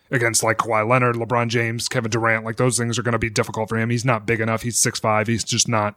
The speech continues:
quite big enough to do those things. But, you know, he, he can certainly defend, you know, point guards and shooting guards and, and stick with those guys really well.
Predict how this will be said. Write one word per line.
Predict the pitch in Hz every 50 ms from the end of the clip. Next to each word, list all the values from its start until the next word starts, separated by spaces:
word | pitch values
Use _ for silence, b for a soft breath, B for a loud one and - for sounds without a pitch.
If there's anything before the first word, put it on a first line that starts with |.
| _ _ _ _ _ _ _ _
quite | - 127 120 110 -
big | 135 123
enough | 127 131 131 131
to | - -
do | 127 135 139
those | 139 143 143 -
things. | - 147 151 147
But, | 120 123 120 110 _ b b b b
you | 123
know, | 120
he, | 117 101 123 147 147 147 135 120 _ _ _ _ _ _ _ _
he | _ 135 156 156
can | - 170 160 139 135 147 -
certainly | - - - 160 165 139 143 143 143 135
defend, | 135 131 - 139 139 139 143 139 120
you | 131 - - 147
know, | 131 123
point | 113 - 131 123 107
guards | 135 120 123 117 113
and | 127 117
shooting | - 131 127 117
guards | 123 120 120 120 117 117
and, | 117 117 117
and | 117 120 117 117 -
stick | - - 143 -
with | - 113
those | - 107 107 -
guys | - 107 107 107
really | 120 110 113
well. | 113 113 113 123